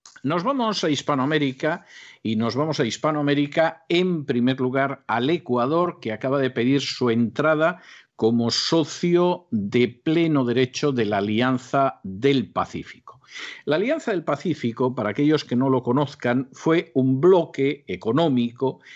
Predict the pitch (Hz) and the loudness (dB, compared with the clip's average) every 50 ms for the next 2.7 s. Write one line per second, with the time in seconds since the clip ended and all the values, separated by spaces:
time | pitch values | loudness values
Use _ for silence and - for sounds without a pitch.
0 | - - _ - - 175 180 180 - - 123 - - 113 123 135 143 143 127 110 | -20 -20 _ 0 0 2 2 2 0 -4 -4 -2 -2 0 2 2 2 2 0 0
1 | 110 123 131 135 131 131 127 123 - - 104 90 87 110 110 104 - - 123 135 | -2 -2 0 0 0 0 0 -2 -4 -8 -10 -6 -4 -2 -2 -2 -2 0 2 2
2 | 147 139 139 147 147 131 104 90 - - - 123 - | 4 4 4 2 2 0 -2 -6 -10 -12 -12 -12 -12